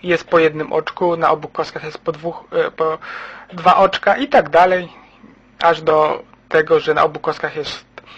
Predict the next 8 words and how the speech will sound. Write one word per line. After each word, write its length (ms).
po 100
sześć 240
oczek. 460
Wszystkich 440
takich 320
wyników 380
jest 120
sześć, 440